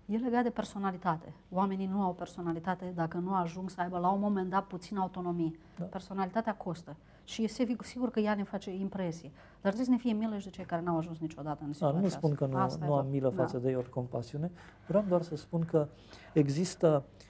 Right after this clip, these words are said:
Speaker 2: un, un, un tip uman care mă tem că a fost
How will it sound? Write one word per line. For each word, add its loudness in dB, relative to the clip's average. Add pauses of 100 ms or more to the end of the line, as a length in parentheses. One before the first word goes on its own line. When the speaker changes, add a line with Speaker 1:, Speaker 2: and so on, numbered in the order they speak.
(160)
Speaker 2:
un, 2
un, 0
un 2
tip 0
uman 2 (420)
care 6
mă 4
tem 4
că 6
a 0
fost 4